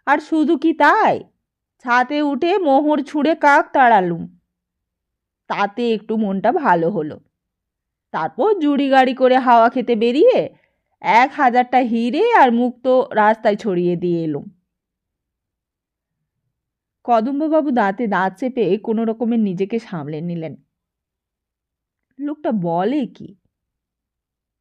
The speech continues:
কর্তাবাবু বললেন, "এসো, এসো, চাল দাও।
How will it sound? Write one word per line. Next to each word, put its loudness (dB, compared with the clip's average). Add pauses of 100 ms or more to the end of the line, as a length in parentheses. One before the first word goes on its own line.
(260)
কর্তাবাবু -4
বললেন, -4 (1300)
"এসো, -4
এসো, -4 (220)
চাল -2
দাও। -4